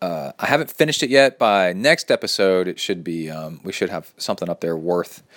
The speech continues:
I wanna make it nice enough so that it's worth it for people,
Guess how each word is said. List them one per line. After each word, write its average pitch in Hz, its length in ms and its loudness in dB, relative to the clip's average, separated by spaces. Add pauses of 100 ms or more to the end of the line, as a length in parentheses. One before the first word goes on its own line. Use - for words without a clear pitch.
(160)
I 98 60 2
wanna 127 160 8
make 117 160 2
it 98 80 -4
nice 104 260 2
enough 92 300 -2
so 92 140 0
that 85 120 -2
it's - 140 -10
worth 107 320 0
it 73 140 -14 (540)
for - 180 -10
people, 82 420 -10